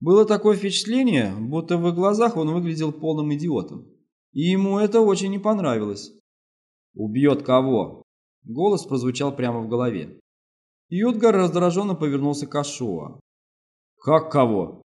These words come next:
Эту тварь, что создает энергетические заряды. С Земли ее, конечно, не достать, высоковато летает. А вот с истребителем можно запросто всадить ракету прямо под хвост, в задницу. «Да кому?»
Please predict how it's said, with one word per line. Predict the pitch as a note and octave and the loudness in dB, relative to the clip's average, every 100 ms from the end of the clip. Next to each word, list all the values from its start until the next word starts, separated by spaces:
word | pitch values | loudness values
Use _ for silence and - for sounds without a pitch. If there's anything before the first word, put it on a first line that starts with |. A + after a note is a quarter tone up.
| _ - | _ -6
Эту | A#2 C3 A3+ | -4 0 0
тварь, | G3 E3+ F#3+ G3 - - | 4 4 4 2 -8 -20
что | - D3+ | -8 -6
создает | C#3 D3 D#3 F3+ G3+ | -2 0 2 2 2
энергетические | F#3 D3+ C#3+ C3+ F3+ - G3 | 0 0 -2 -4 -6 -4 0
заряды. | C#3+ A2 A2 A#2+ B2+ - _ _ _ _ - | 0 2 0 -2 -6 -10 _ _ _ _ -10
С | |
Земли | C3+ E3+ G#3 A3 | -4 0 2 4
ее, | A3 G#3 G3 F#3 | 4 4 4 2
конечно, | F#3 G3 F#3 F3+ | -2 -2 -4 -2
не | F#3 | -2
достать, | F3+ F#3 F#3+ B3 C#3+ - | 0 -2 0 0 0 -2
высоковато | B2 B2 - E3+ A3+ C#3 | -6 -4 0 0 0 0
летает. | B2 A2 F#2 E2 - - _ _ _ - | -2 -2 -4 -4 -10 -20 _ _ _ -4
А | B2+ | 0
вот | C#3+ D#3 | 2 2
с | D#3 | 2
истребителем | E3 D#3+ F#3 F#3 F3+ F3 G3+ A3+ | -4 -2 -2 0 -2 -2 -2 0
можно | G#3 G3+ A3+ | 0 0 0
запросто | A3+ G3+ F#3 F#3 F#3+ | 2 2 0 -4 -4
всадить | G3+ G3+ F#3+ F#3 | -2 -2 -2 -2
ракету | F#3 F3+ E3+ D#3+ | -2 -2 -2 -2
прямо | E3+ E3 | 0 -2
под | D#3 E3 D#3+ | 0 -4 -4
хвост, | D#3 D3 C#3+ - | -4 -4 -4 -16
в | - D#3 | -12 -4
задницу. | E3 C3 B2+ - B2 B2 - _ _ _ _ _ _ _ _ - | 0 0 -2 -4 -12 -12 -20 _ _ _ _ _ _ _ _ -16
«Да | F#2+ B2+ | -2 0
кому?» | C3 D#3+ F3+ A#3 B3+ C3+ F2 - | 4 4 6 4 4 2 -2 -12